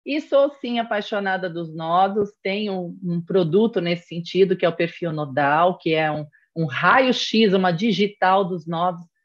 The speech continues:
da vida da pessoa. A Alexandra Rua já fez comigo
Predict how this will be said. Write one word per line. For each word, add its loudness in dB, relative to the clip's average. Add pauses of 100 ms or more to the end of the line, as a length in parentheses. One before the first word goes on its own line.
(160)
da -4
vida -2
da 0
pessoa. 0
A 4
Alexandra -2
Rua -4
já -6
fez -10
comigo -2